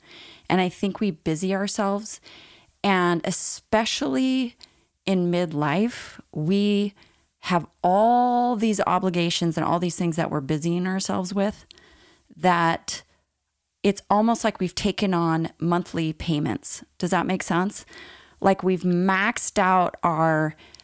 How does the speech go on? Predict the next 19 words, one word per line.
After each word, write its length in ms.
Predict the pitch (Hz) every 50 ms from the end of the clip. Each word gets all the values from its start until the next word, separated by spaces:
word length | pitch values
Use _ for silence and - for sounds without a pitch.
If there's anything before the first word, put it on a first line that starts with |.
| _ _ _ _
regular 540 | - 165 170 202 208 214 202 220 208 208 208
monthly 420 | 196 185 180 185 170 - 180 180
payments 600 | 170 - - 180 185 180 180 175 165 151 - - - -
of 120 | 165 156
things, 840 | - - - - - 139 143 135 127 131 143 147 - - - - - _ - - - _ _ _ _ _ _ _ _ _
and, 500 | 196 208 196 185 180 180 175 170 170 165 -
but 120 | 196 180
it's 160 | 185 175 -
of 140 | 196 170 - - _
energy. 600 | - 180 180 175 170 151 - - - - - - - - - - - - _ _ _ _ -
And 240 | 185 190 185 175 165
we 400 | 175 180 170 170 165 151 - _ _ -
are 360 | 180 170 165 160 156 151 - -
maxed 640 | 165 160 156 156 170 180 165 170 185 - - - - - -
on 400 | - 175 170 160 160 151 156 151 - _ -
our 540 | 165 156 147 147 165 165 156 - 165 160 - _ _ _ _ _ _ _
monthly, 840 | - 165 170 180 175 170 175 - - - 160 165 156 156 160 156 - _ _ _ _ _ _ _ _ _ _ _ _ _ _
regularly 840 | - 147 151 156 175 175 165 165 190 175 170 165 165 160 160 160 156 156
recurring 840 | - - 160 170 - - 165 165 151 156 156 151 151 156 151